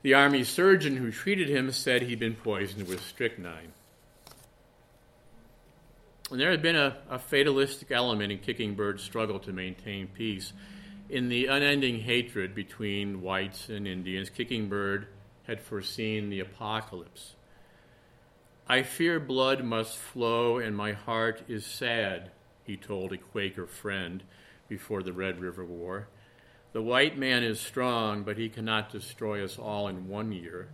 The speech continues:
It will take him two or three years, maybe four years, and then the world will turn to water or burn up.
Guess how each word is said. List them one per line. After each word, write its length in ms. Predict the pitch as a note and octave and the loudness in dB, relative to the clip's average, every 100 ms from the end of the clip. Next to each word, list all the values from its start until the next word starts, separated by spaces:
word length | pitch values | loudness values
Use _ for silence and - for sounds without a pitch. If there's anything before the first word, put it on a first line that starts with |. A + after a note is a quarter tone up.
| - - - | -16 -18 -10
It 100 | C#3+ | -4
will 120 | C#3+ | -4
take 260 | C3+ C3 B2+ | -2 -2 -2
him 120 | A#2+ | -6
two 200 | - C3 | -4 -4
or 80 | A2 | -4
three 280 | - B2+ A2+ | -4 -4 -4
years, 300 | F2+ E2 D2 - - - - - - | -6 -8 -14 -20 -20 -20 -20 -20 -18
maybe 220 | G2 G2 | -12 -8
four 320 | F#2+ - A#2 A2 | -8 -4 2 2
years, 480 | F2+ E2+ E2+ - - - - - - - - | 2 -4 -10 -16 -20 -20 -20 -20 -20 -20 -6
and 220 | A2 G2+ | -2 0
then 240 | G#2+ A2+ B2+ | 4 4 2
the 100 | B2+ | 0
world 640 | A#2 A2 G#2+ G#2 G#2+ G2+ - - _ - | 2 4 4 2 -2 -8 -18 -20 _ -14
will 140 | B2+ G#2 | -4 -4
turn 340 | - A#2 A2+ | -2 0 0
to 120 | A2+ | 0
water 500 | A2 G2 F#2+ F#2+ G2 F#2+ - - - - - _ _ _ - | -2 -2 0 0 -2 -6 -20 -20 -20 -20 -20 _ _ _ -6
or 160 | G#2 | -6
burn 340 | F2 G2 F#2+ F#2+ | -4 -4 -4 -2
up. 320 | G2+ F#2 - | -2 -4 -8